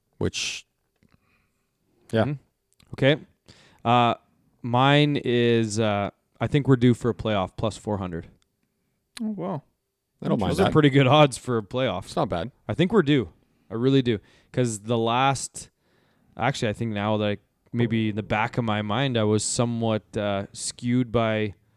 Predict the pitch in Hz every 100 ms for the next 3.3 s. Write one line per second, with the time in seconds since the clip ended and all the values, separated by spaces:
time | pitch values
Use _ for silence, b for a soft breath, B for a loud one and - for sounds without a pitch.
0 | _ _ _ _ _ - 101 - 110 104
1 | 101 101 98 - _ _ 90 92 95 98
2 | 113 113 113 110 110 110 113 - 143 117
3 | - 90 90